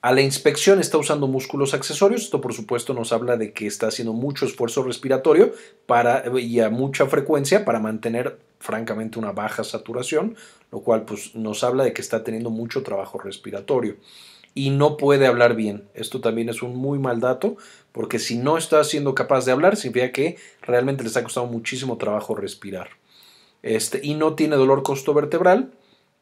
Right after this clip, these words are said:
Aquí cardíaco, taquicardia, evidentemente, aquí la podemos ver también.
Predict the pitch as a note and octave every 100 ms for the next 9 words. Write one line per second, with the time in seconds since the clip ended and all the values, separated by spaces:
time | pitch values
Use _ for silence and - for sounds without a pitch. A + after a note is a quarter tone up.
0 | _ A2+ A2+ C#3 C#3 C3+ - A#2+ A#2+ C3+
1 | C3+ D3 D3 D3 D3 D3 - A2+ - A#2
2 | D3 D#3 C#3 D3+ B3+ - A2 G#2 G#2 G#2+
3 | C3 C#3+ C3+ B2+ A2+ G2+ - G#2+ G2+ -
4 | G#2 G#2 G#2 G#2 G#2+ C#3+ D#3 D3 A3+